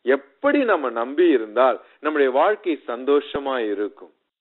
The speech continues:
இதை கேட்டுக்கொண்டு இருக்கிற ஒவ்வொருவருக்கும் நான் உட்பட அந்த கேள்வியை நான் யோசிக்கணும்னு நினைக்கிறேன். எத்தனை பேர் நம்மில் சந்தோஷமா இருக்கிறோம்? தேவன் என்னுடைய யுத்தங்களை நடத்தி கொண்டு இருக்கிறார்.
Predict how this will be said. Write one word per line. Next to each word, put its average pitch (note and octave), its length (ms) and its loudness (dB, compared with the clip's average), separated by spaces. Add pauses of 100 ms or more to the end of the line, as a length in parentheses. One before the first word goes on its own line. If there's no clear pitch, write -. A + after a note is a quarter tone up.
(720)
இதை C3 220 -4
கேட்டுக்கொண்டு D#3+ 540 -4
இருக்கிற G#2 300 -4
ஒவ்வொருவருக்கும் C#3+ 800 -2
நான் C3+ 240 -2
உட்பட C#3 420 -4 (260)
அந்த G#2 200 -8
கேள்வியை A2 560 -6 (400)
நான் A2 140 -8
யோசிக்கணும்னு A2+ 760 -6
நினைக்கிறேன். F2+ 500 -18 (720)
எத்தனை A#3+ 400 0
பேர் C#3+ 240 0
நம்மில் G#2 400 -8
சந்தோஷமா G#2 680 -10 (100)
இருக்கிறோம்? F2+ 520 -12
தேவன் G3+ 420 2 (180)
என்னுடைய A#2+ 420 -6
யுத்தங்களை C3 540 -2
நடத்தி B2+ 460 -6
கொண்டு G2+ 320 -10
இருக்கிறார். C3+ 600 0